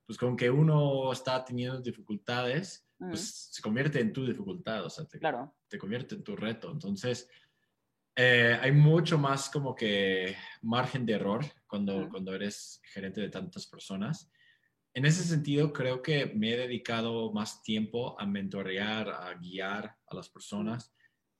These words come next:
Speaker 1: De, y, y hasta, bueno, pues es mucho trabajo. O sea, realmente
Speaker 2: Sí.
Speaker 1: me, me di cuenta que mi trabajo más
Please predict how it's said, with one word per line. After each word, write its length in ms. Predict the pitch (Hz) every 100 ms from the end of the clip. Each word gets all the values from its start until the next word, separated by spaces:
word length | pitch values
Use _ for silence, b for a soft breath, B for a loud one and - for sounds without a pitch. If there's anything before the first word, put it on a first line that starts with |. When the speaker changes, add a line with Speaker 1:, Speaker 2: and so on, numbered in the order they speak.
| 151
Speaker 1:
De, 480 | 120 92 90 87 -
y, 200 | - 98 _
y 180 | 101 98
hasta, 420 | 98 95 - 92
bueno, 240 | 90 170 -
pues 140 | -
es 140 | - 139
mucho 280 | 165 156 -
trabajo. 360 | 165 139 -
O 20 | -
sea, 140 | -
realmente 420 | 104 110 113 -
Speaker 2:
Sí. 60 | -
Speaker 1:
me, 280 | - 110 -
me 80 | 107
di 120 | 107
cuenta 320 | 113 110 107 -
que 160 | 101
mi 160 | 98 95
trabajo 400 | - 101 107 117
más 460 | 107 107 - -